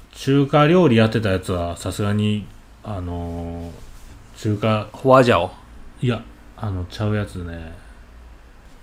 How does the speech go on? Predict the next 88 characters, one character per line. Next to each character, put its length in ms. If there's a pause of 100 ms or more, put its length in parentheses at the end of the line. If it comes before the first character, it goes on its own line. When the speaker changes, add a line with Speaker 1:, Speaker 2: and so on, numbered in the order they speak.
(140)
Speaker 1:
ウ 40
ェ 60
イ 140
バ 180
ー 20
じ 80
ゃ 40
な 120
く 140
て、 380 (160)
こ 120
っ 120
ち。 160
あ、 100
香 220
味 160
ペ 140
ー 40
ス 80
ト 300
入 80
れ 80
る 140
言 100
う 20
て 80
ま 220
す。 60 (220)
Speaker 2:
う 40
ん。 140
<laughs> 60 (2500)
で、 340
Speaker 1:
中 260
指 140
に 60
Speaker 2:
ど 0
う 0
で 60
も 20
え 80
え 40
わ、 120
そ 200
ん 80
な。 180
Speaker 1:
中 240
指 160
に 100
香 180
味 160
ペ 100
ー 40
ス 120
ト 80
入 100
れ 120
る 160
言 100
う 40
て 100
ま 180
す。 200 (1300)
<laughs> 20
み 120
ん 60
な 260
そ 140
れ 100
ぞ 120
れ 120
の 460
バ 180
ッ 60
ク 100
ボ 160
ー 20
ン 40
出 100
て 100
く 100
ん 120
ね 60
や、 180
思 140
っ 20
て。 120
Speaker 2:
う 40
ん。 20